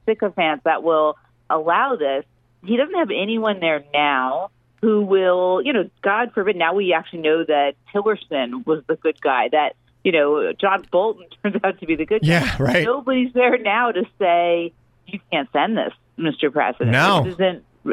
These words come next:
Speaker 1: how it's done. This is not appropriate." You can't say to the Speaker of the House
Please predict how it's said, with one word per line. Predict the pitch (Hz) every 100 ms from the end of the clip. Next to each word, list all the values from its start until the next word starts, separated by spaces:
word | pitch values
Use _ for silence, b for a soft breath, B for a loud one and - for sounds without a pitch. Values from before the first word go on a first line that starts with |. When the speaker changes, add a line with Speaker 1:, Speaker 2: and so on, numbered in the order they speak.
| -
Speaker 1:
how | 175 165
it's | 160
done. | - 196 247 131 135
This | -
is | -
not | 185 175
appropriate." | 165 226 196 175
You |
can't | 175 214 202 208 - _ _ _ -
say | 202 202 202 _
to | 202 185
the | 175 -
Speaker | - - 190
of | - 160 -
the | 151
House | - 190 190 151